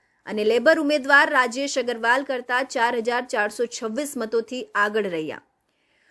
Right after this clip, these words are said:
નવા હાઉસ ઓફ કોમન્સમાં અત્યાર સુધીની સૌથી મોટી સંખ્યામાં મહિલાઓ ચૂંટાઈ છે.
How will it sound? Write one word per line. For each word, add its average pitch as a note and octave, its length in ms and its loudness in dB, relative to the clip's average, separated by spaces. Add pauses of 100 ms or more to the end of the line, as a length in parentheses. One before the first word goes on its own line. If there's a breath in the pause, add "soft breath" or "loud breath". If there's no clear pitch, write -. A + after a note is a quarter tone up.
(140)
નવા D4+ 400 6
હાઉસ D#4+ 260 4
ઓફ E4 180 -6
કોમન્સમાં C#4+ 580 0
અત્યાર C4+ 340 2
સુધીની C4 400 -6
સૌથી D#4 460 -2
મોટી C4 340 -2
સંખ્યામાં B3 640 -4
મહિલાઓ A#3 500 0
ચૂંટાઈ G#3+ 460 -6
છે. - 220 -10